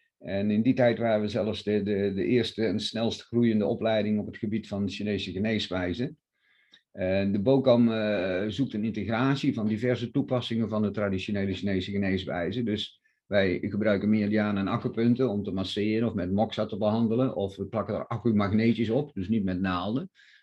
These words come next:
Het voordeel van acumagneetjes is, die blijven vier dagen zitten. Tegelijkertijd leren de mensen oefening die op de klacht gericht is, hè. Qigong, eh, wordt in Chinese ziekenhuizen, eh, ge-,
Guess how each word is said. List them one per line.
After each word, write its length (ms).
Het 120
voordeel 300
van 120
acumagneetjes 680
is, 140
die 100
blijven 380
vier 340
dagen 380
zitten. 440
Tegelijkertijd 640
leren 320
de 80
mensen 360
oefening 520
die 120
op 200
de 180
klacht 400
gericht 440
is, 240
hè. 160
Qigong, 640
eh, 220
wordt 240
in 180
Chinese 420
ziekenhuizen, 800
eh, 840
ge-, 180